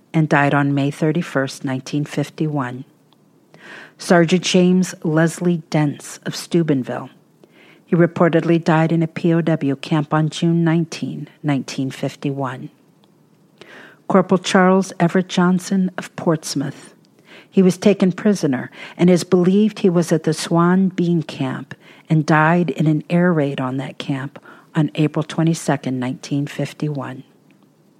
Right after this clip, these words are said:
From the five hundred and third Field Artillery Battalion, Corporal Arthur Clarence Cobbs of Akron, another whose fate is a complete mystery.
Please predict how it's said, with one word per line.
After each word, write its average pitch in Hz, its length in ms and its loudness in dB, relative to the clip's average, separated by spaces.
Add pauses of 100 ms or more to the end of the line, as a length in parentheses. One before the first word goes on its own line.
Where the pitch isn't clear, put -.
(500)
From 156 220 2
the 143 80 0
five 170 340 2
hundred 185 260 2
and 180 100 0
third 180 300 0
Field 175 420 0
Artillery 180 720 0
Battalion, 143 800 -4 (800)
Corporal 196 520 4
Arthur 208 360 4
Clarence 196 540 0
Cobbs 180 420 0
of 190 120 0
Akron, 139 520 -4 (720)
another 185 380 4
whose - 280 -4
fate 143 240 0
is 143 140 -4
a - 40 -14
complete - 540 -4
mystery. 147 560 -6